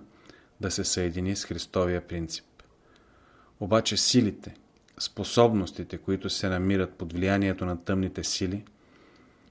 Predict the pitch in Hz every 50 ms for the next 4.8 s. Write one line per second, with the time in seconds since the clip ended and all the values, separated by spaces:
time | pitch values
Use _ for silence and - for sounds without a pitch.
0 | _ _ - - 101 107 107 107 120 - - 113 107 101 95 87 98 110 107 110
1 | 104 98 - - 104 92 90 82 - 90 - - 90 87 - - 101 104 110 -
2 | - - - _ _ _ _ - - - _ _ - 98 95 - - 98 85 87
3 | 104 107 104 - - - 110 110 107 98 - - 117 110 101 101 110 98 95 92
4 | - - 87 - - - - - 95 85 90 92 - - 107